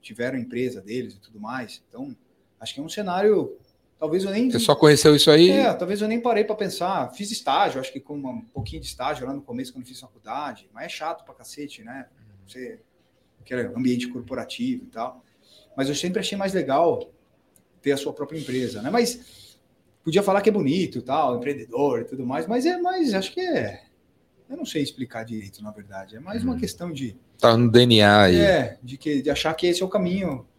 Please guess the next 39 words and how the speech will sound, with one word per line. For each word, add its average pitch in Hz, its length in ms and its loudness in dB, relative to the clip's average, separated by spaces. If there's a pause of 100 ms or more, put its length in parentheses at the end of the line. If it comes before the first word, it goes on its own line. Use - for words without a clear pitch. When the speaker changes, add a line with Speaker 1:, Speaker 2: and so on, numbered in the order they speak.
(100)
Speaker 1:
mais 147 180 -6
legal, 110 580 -6
mais 127 180 -12
Speaker 2:
Uhum. 135 60 -14
Speaker 1:
legal. 101 300 -12
E 123 40 -14
nada 170 180 -6
contra. 156 420 -6 (100)
Eu 131 60 -8
acho 135 160 -6
que 151 60 -14
se - 120 -12
tivesse 139 440 -8
também 139 500 -6 (420)
partido 143 320 -4
pra 135 80 -8
um 143 60 -8
caminho 135 340 -2
corporativo 135 640 -4
de 131 140 -6
emprego 131 400 -6
e - 20 -16
tal, 147 240 -6
ia 175 60 -4
ser - 100 -12
legal 143 260 -4
também. 117 380 -6
Tem, 127 340 -10 (220)
tudo 185 220 -6
é 143 40 0
legal, 107 320 -8
né? - 160 -10
Tudo 151 220 -16
dá 139 100 -8
pra, 113 260 -8
Speaker 2:
Uhum. - 80 -18 (720)
Speaker 1:
dá 117 80 -8
pra 120 120 -2
fazer. 107 360 -4